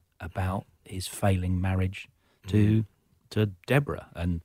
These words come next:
Speaker 1: three weeks after he wrote it, he topped himself.
Speaker 2: That's
Speaker 1: Poor,
Speaker 2: right.
Speaker 1: poor
Speaker 2: He
Speaker 1: bastard.
Speaker 2: was only a single after he was dead.
Speaker 1: That, it was released four weeks after he,
Speaker 2: Mm.
Speaker 1: yeah.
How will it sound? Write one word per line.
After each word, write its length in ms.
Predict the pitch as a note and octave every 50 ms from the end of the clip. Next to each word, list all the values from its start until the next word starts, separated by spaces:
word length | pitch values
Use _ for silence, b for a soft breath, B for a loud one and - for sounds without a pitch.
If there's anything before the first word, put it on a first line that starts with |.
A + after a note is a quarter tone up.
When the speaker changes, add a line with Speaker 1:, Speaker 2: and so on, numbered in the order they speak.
| _ _
Speaker 1:
three 200 | - - B2 A2
weeks 240 | G2 F#2 F#2 - -
after 220 | G2 F#2 F#2 - F#2+
he 60 | F2
wrote 240 | G2 G2+ G#2+ - -
it, 140 | A2 -
he 100 | G#2+ G#2+
topped 300 | G#2+ - - C#3 - -
himself. 300 | C3 G2 - - - -
Speaker 2:
That's 280 | - - F#2 F2+ - -
Speaker 1:
Poor, 100 | - A2
Speaker 2:
right. 200 | G#2 G#2+ G#2 F2+
Speaker 1:
poor 160 | D2+ F2+ E2
Speaker 2:
He 20 | -
Speaker 1:
bastard. 280 | E2 F2 F2+ G2 F#2 G2
Speaker 2:
was 100 | G2+ A2
only 240 | A2 A2 G#2+ G#2
a 40 | F2+
single 380 | F2 - B2+ A#2+ A2+ G#2+ G2+ G#2
after 260 | G#2+ G#2+ G2+ - A2+
he 100 | G#2+ G2+
was 120 | G2+ G2 F#2
dead. 340 | - A#2+ B2+ A2 D#2+ - -
Speaker 1:
That, 120 | - A#2 -
it 80 | A#2+ A2
was 100 | A2 G#2+
released 320 | G#2+ A#2+ A#2+ A#2 - _
four 260 | - - - C#3+ C#3
weeks 220 | B2 A#2+ A#2 - -
after 300 | A#2 A#2 A2 - - G#2
he, 140 | G#2 G2+ G2
Speaker 2:
Mm. 260 | B2+ A#2 G#2 G2+ G2+
Speaker 1:
yeah. 240 | A#2+ B2+ B2+ F2+